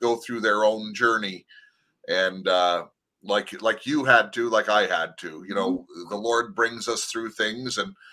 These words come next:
Speaker 1: you know, we just keep praying for people. And, uh, you know, it's, it's amazing. We, we had a little chat with, uh, with, you know, basically a lot of my admins, uh, this morning,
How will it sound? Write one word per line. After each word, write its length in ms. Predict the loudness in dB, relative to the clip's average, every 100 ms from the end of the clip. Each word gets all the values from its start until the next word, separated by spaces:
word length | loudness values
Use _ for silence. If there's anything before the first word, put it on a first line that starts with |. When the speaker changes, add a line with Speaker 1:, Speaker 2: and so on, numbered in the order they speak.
| -20 -20 _ 0
Speaker 1:
you 80 | 4
know, 140 | 4
we 100 | 4
just 220 | 0 0 -2
keep 180 | -6
praying 360 | -4 0 0 -2
for 140 | -6 -4
people. 480 | -4 -6 -4 0
And, 260 | 0 0 0
uh, 220 | 0 -2 -6 _ _ _ _ _ _
you 60 | 0
know, 140 | 2
it's, 260 | 2 0 -4
it's 260 | -4 -4 -4
amazing. 520 | 0 0 0 -4 -6
We, 280 | -6 -6 -10 _
we 140 | -10 2
had 200 | 4 4
a 180 | 0 -2
little 260 | -8 -8
chat 400 | -6 2 6 4 2
with, 200 | -8 -4
uh, 260 | 0 0 -2 -8
with, 200 | -14 -14 _ _ -20
you 80 | -10
know, 240 | -6 -6 -10 -2
basically 540 | 2 2 0 -6 -8 -6 -4
a 100 | -4
lot 320 | 0 2 2
of 120 | 2
my 120 | 0
admins, 880 | 2 2 2 -2 -6 -6 -6 -6 -6 -6 -4
uh, 140 | -4
this 320 | -4 -4 -4
morning, 400 | 0 0 0 -4